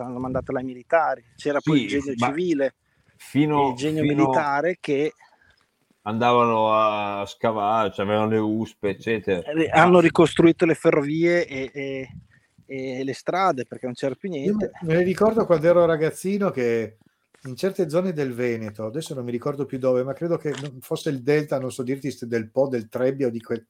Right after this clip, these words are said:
Speaker 3: che cavolo di fiume fosse.
Speaker 2: Probabilmente del Po, che ci
Speaker 3: Può
Speaker 2: furono
Speaker 3: darsi,
Speaker 2: delle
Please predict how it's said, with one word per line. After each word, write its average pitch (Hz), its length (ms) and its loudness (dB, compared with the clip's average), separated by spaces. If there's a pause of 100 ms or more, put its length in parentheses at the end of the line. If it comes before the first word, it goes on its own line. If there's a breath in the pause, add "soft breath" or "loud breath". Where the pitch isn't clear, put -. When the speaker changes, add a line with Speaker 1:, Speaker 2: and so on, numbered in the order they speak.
Speaker 3:
che - 220 -6
cavolo 135 380 2
di 123 100 -2
fiume 127 320 -4
fosse. 104 580 -8
Speaker 2:
Probabilmente 110 520 -8
del 107 200 -2
Po, 95 580 -4 (100)
che - 100 -20
ci - 160 -16
Speaker 3:
Può 139 120 0
Speaker 2:
furono 131 180 6
Speaker 3:
darsi, 104 180 2
Speaker 2:
delle - 0 -